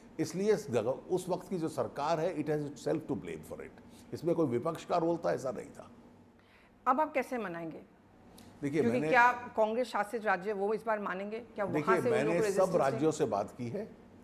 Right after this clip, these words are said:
Speaker 1: दो मीटिंग्स बुलाई हैं और मुझे राज्यों का पॉजिटिव नोट मिला है इस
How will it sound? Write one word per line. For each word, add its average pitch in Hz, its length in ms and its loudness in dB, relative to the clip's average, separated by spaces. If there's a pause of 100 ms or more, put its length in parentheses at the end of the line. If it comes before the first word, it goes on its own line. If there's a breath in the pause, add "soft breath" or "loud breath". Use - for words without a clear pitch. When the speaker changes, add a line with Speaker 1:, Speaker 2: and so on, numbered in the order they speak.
(120)
Speaker 1:
दो 135 140 6
मीटिंग्स 123 380 0
बुलाई 139 320 0
हैं 185 280 -6 (440 loud breath)
और 110 100 0
मुझे 131 280 4
राज्यों 120 360 0
का 151 140 0 (580)
पॉजिटिव 139 460 6
नोट 165 220 2
मिला 151 240 0
है 180 360 -2 (1400 loud breath)
इस - 280 -2